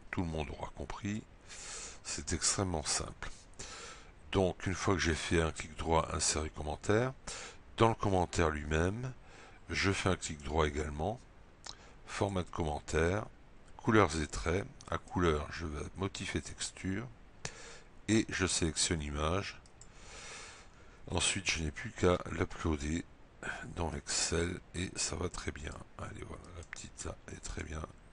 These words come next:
Et voilà comment on fait donc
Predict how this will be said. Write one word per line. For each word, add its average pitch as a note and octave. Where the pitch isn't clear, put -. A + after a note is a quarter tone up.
Et G#2+
voilà F2+
comment D2+
on D2
fait E2+
donc D#2+